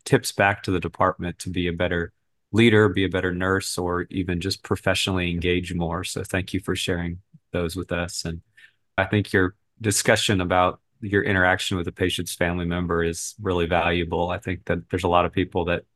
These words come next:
forget about how important and impactful that is and what a truly unique situation nurses are put into to make a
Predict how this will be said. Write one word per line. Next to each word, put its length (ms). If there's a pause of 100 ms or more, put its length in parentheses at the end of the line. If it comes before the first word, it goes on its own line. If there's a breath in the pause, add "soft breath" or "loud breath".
(340)
forget 280
about 260
how 200
important 480
and 100
impactful 400
that 160
is 320
and 180 (800)
what 160
a 60
truly 600 (380)
unique 320
situation 720
nurses 380
are 100
put 240
into 520
to 80
make 280
a 160